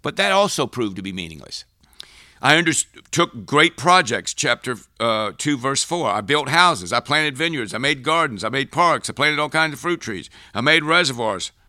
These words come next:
I, I bought female and male slaves, I amassed gold and silver," verse eight. "I did all of these things, but where did it get me? Yet when I surveyed all that my hands had done," verse eleven, "and what I had toiled to achieve, everything was meaningless, a chasing after the wind." Everything, nothing was gained under the sun.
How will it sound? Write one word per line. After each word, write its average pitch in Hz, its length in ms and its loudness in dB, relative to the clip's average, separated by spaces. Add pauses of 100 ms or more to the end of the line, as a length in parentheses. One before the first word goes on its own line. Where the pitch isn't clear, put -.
(180)
I, 120 280 4
I - 20 2
bought 147 420 2
female 165 540 0
and 147 100 -4
male 156 260 0
slaves, 147 680 -4 (140)
I 117 140 0
amassed 151 440 2
gold 156 280 0
and 156 120 -4
silver," 165 340 0
verse 131 260 -2
eight. 165 320 -6 (340)
"I 131 120 6
did 139 180 2
all 160 220 4
of 151 80 -4
these 160 240 -2
things, 170 560 -4 (320)
but 151 100 2
where 123 180 2
did 143 140 2
it 165 100 0
get 214 240 2
me? 80 280 -10 (260)
Yet 180 200 6
when 170 120 4
I 156 140 4
surveyed 165 480 4
all 170 380 4
that 147 140 0
my 139 160 2
hands 139 280 -4
had 117 120 -8
done," 170 240 0
verse 127 220 -4
eleven, 107 380 -4
"and 117 240 -2 (300)
what 147 220 2
I 143 180 6
had 123 140 -2
toiled 165 560 2 (120)
to 147 180 0
achieve, 147 480 -2
everything 202 360 2
was 196 160 -2
meaningless, 185 460 -2
a 113 60 -6
chasing 165 440 0
after 156 200 -2
the 147 60 -6
wind." 123 200 -2
Everything, 143 340 -6
nothing 156 300 -6
was 143 140 -8
gained 139 260 -6
under 123 140 -10
the 110 60 -16
sun. 87 180 -10